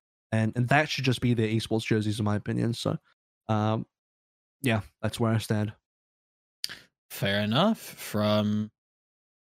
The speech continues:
Speaker 2: Spears and Shields to Mice and Keyboard,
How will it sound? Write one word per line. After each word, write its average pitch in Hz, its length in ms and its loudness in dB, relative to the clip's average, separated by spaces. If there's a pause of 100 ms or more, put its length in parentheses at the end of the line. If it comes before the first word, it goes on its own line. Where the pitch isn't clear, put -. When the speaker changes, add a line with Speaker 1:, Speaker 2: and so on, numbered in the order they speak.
Speaker 2:
Spears 131 420 4
and 127 120 4
Shields 151 600 2
to 123 480 0
Mice 113 320 -2
and 127 120 0
Keyboard, 127 720 0